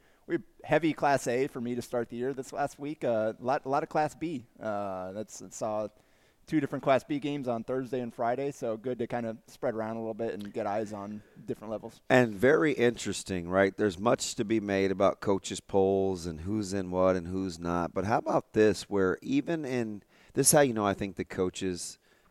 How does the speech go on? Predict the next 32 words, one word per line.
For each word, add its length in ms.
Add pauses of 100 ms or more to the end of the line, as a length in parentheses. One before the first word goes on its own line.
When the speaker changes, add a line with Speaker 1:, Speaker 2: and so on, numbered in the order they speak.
(120)
Speaker 2:
d-, 260 (140)
take 220
a 60
considerable 580 (140)
amount 320
of 100
time, 480 (380)
and, 420
and 180
Mike 200
Sauter, 380
who 100
puts 280
those 240
polls 440
together. 560 (800)
How 100
about, 240
like, 320
the 120
moving, 640
the 100
flip-flop 760
of 180
a 80
schedule 760
with 160
Scott, 520
Waverly, 560
and 120
Elkhorn 560
North? 360